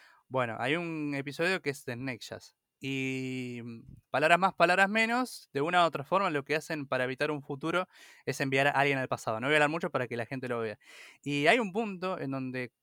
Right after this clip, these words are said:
lo que hacen es enviar a alguien al pasado para evitar un hecho puntual y lo hacen todo el tiempo, un segundo antes, porque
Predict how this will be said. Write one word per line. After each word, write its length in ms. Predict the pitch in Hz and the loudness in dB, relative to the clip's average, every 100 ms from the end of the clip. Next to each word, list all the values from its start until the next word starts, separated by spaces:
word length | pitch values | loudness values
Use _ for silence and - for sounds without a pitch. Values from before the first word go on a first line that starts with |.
| _ _ - | _ _ -6
lo 160 | 123 135 | -4 2
que 80 | 202 | 2
hacen 220 | 214 196 | 2 -4
es 180 | - - | -4 -4
enviar 320 | 147 147 185 | -2 2 4
a 40 | 196 | 2
alguien 160 | 185 | 0
al 100 | 165 | -4
pasado 320 | 143 - 180 165 | -6 -2 -2 0
para 120 | 139 | -2
evitar 200 | 139 165 | 0 -4
un 80 | 160 | -6
hecho 140 | 156 | -8
puntual 420 | 143 143 160 196 - _ _ _ _ _ _ _ | -8 -4 -2 -2 -4 _ _ _ _ _ _ _
y 140 | 151 151 | -6 2
lo 80 | 196 | 2
hacen 200 | 214 185 | 2 2
todo 140 | 175 | 2
el 80 | 170 | 4
tiempo, 260 | 151 123 | 0 -2
un 160 | 120 156 | -6 -2
segundo 340 | 170 170 165 | 0 0 2
antes, 240 | 143 131 107 | 0 0 -6
porque 460 | 113 110 120 120 | -8 -6 -4 -4